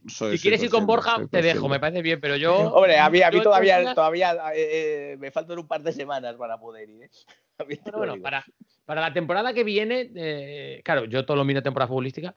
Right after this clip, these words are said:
Speaker 2: tenemos que mirar a, bueno, ya iremos mirar, ya iremos mirar.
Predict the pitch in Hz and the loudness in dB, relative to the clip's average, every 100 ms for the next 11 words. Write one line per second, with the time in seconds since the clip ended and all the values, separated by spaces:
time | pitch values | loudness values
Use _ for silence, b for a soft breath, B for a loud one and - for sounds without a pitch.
0 | _ _ - 147 160 180 139 127 110 101 | _ _ -2 0 2 0 0 -2 -4 -8
1 | 110 _ - 147 151 113 95 - _ - | -12 _ -10 -8 -8 -10 -16 -20 _ -18
2 | 117 101 90 | -16 -16 -20